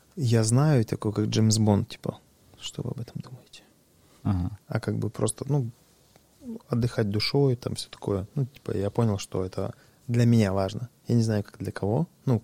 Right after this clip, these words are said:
Speaker 1: может быть, кому-то это пригодится, может быть, кому-то не пригодится.
Speaker 2: Да вообще всё же лучше спонтанное.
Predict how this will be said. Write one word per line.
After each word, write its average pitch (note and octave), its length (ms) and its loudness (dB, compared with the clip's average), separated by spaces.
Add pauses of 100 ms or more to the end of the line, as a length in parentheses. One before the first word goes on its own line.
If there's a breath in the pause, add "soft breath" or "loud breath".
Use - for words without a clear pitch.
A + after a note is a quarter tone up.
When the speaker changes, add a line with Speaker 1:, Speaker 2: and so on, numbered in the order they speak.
(100)
Speaker 1:
может G#2+ 220 0
быть, G#2 100 -6
кому-то - 300 -6
это - 80 -20
пригодится, A2 380 -4
может G2+ 220 -4
быть, G2+ 120 -10
кому-то G#2+ 320 -6
не G#2 60 0
пригодится. G#2+ 480 -6 (560 loud breath)
Speaker 2:
Да A2+ 100 6
вообще A2 260 4
всё C#3+ 240 6
же A#2+ 100 8
лучше G#2 460 2
спонтанное. D#2+ 720 -2